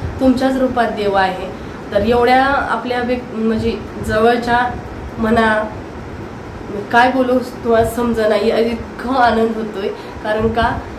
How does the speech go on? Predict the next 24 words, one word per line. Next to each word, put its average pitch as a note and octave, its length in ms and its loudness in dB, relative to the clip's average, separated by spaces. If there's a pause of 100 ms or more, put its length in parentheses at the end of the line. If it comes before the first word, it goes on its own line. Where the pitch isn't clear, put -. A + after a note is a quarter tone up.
(160)
एवढ्या A#3+ 360 6
लोकांचा C#4 460 2
आपल्यावर B3+ 340 2
आशीर्वाद, A#3+ 520 2 (200)
डोक्यावर A#3 380 2
हात A3+ 160 0
असल्यावर A#3 340 0
काय A#3 340 2
सुद्धा - 480 -4
होणार F#3+ 460 0
नाही F#3 180 -4
नक्कीच. G3 480 -4 (420)
तर, G3 100 0
अ, G3 320 2 (340)
ठीक A#3+ 160 0
झाले A#3 280 2
मी. G#3+ 180 0 (420)
अ, F3 120 -2
म्हणजे, G#3 300 -4 (320)
असं A3 320 2
खोकला C4 440 2
आहे, A#3+ 340 0
काय G3+ 180 2
माहीत G#3+ 180 0